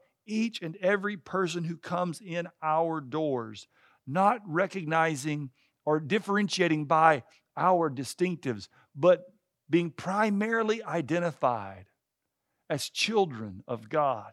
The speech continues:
as children of the King. Now, all of this that I've said in the prayer and these verses in Galatians three, twenty-eight and twenty-nine are very key and very important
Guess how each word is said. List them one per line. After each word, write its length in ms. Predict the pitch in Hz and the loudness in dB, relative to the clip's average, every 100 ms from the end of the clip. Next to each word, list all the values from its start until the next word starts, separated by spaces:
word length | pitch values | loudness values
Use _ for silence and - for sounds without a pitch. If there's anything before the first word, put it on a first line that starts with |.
| _ | _
as 200 | 165 151 | -4 -2
children 640 | - 220 233 185 127 120 110 _ _ _ | -4 -2 -2 -2 -4 -6 -10 _ _ _
of 460 | 139 139 139 123 _ 135 | -2 0 -2 -6 _ -18
the 100 | 131 | -18
King. 420 | - 139 101 87 _ _ _ _ _ _ _ _ _ _ _ _ _ | -8 -8 -8 -14 _ _ _ _ _ _ _ _ _ _ _ _ _
Now, 240 | 202 214 - - | 4 4 2 4
all 400 | 269 311 302 202 | 12 12 12 10
of 120 | 131 | 6
this 220 | 147 160 | 2 2
that 140 | 170 165 | 2 6
I've 200 | 180 165 | 6 4
said 280 | 180 180 180 | 6 6 6
in 80 | |
the 80 | 185 | 2
prayer 680 | 165 - 143 113 117 156 135 _ _ _ _ | -6 -2 0 2 -2 -6 -14 _ _ _ _
and 160 | 160 170 | 0 2
these 300 | 185 170 131 | 2 2 -4
verses 640 | 120 113 208 202 233 190 | 0 4 6 4 -2 -2
in 100 | 185 | -2
Galatians 560 | 160 165 180 175 185 185 | 0 4 4 4 -4 -6
three, 320 | - 139 123 | -4 -2 -2
twenty-eight 500 | 127 - 190 202 208 | -4 -6 -4 -2 -4
and 120 | 165 | -6
twenty-nine 880 | - 175 185 180 123 104 110 139 151 _ - - - - _ _ | -8 -6 -4 -2 -2 -2 -4 -4 -6 _ -20 -20 -20 -20 _ _
are 360 | 170 180 180 196 | 8 10 8 4
very 540 | 139 131 220 277 277 | -6 4 4 4 0
key 540 | 220 - - 170 160 175 | -4 -8 -4 -2 0 -2
and 160 | 139 | -4
very 480 | 120 165 202 208 214 | -4 -4 -4 -4 -4
important 920 | 175 147 - 190 165 107 113 170 - | -6 -10 -10 -2 0 0 -6 -12 -20